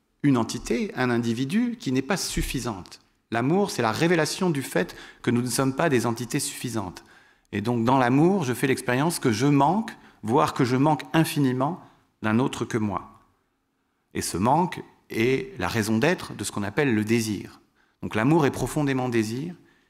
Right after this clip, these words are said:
et le désir est indexé sur le manque. Vous voyez qu'on est toujours dans la problématique ontologique. La question est de savoir si mon être est suffisant, si mon être contient en lui une référence à une altérité,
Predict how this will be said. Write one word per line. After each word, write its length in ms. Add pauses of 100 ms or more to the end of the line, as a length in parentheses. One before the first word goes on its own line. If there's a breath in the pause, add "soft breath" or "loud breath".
(160 soft breath)
et 120
le 140
désir 320
est 140
indexé 380
sur 220
le 60
manque. 340
Vous 480
voyez 120
qu'on 140
est 120
toujours 340
dans 80
la 100
problématique 720
ontologique. 500
La 60
question 320
est 60
de 40
savoir 360 (240 loud breath)
si 200
mon 160
être 220
est 60
suffisant, 560 (280 loud breath)
si 180
mon 200
être 180
contient 540
en 160
lui 220
une 100
référence 580
à 60
une 100
altérité, 840